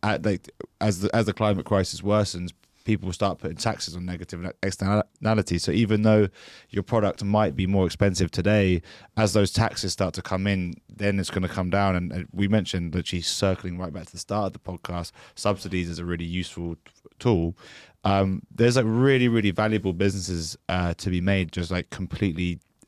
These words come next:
like, everything across the, in, in everything across the supply chain. So I think, yeah, that's really fascinating. So,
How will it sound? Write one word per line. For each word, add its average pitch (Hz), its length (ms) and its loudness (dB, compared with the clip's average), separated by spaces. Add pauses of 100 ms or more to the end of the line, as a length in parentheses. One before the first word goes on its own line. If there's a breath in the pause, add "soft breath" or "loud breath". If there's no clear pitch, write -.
like, 90 180 -2
everything 101 420 -2
across 95 280 -2
the, - 140 -14 (520)
in, 104 100 0
in 117 280 0
everything 110 420 2
across 90 300 -2
the - 60 -2
supply 95 360 0
chain. 85 320 -2 (320 loud breath)
So 95 100 -2
I 98 40 0
think, 104 260 0
yeah, 110 180 2
that's 104 240 -2
really 98 140 0
fascinating. 90 600 -2
So, 87 320 0